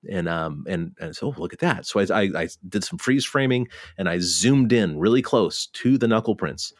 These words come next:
And sure enough, there were five impressions, all parallel to one another, of the knuckles. Now, you can't do that with your hand.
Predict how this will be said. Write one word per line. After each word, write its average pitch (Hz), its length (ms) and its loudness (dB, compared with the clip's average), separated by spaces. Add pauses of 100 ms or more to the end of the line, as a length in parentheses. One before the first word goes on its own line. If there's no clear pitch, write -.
(300)
And 85 180 -8
sure 104 280 0
enough, 104 360 0 (400)
there 95 100 4
were 87 160 4
five 123 920 2 (440)
impressions, - 840 2 (400)
all 110 400 4
parallel 113 840 2
to 107 120 0
one 82 180 0
another, 76 400 -6 (260)
of 90 180 -2
the 87 80 -2
knuckles. - 480 -4 (400)
Now, 185 120 2
you 247 120 6
can't 247 240 4
do 214 120 6
that 151 120 8
with 95 160 2
your 92 100 2
hand. 90 300 -6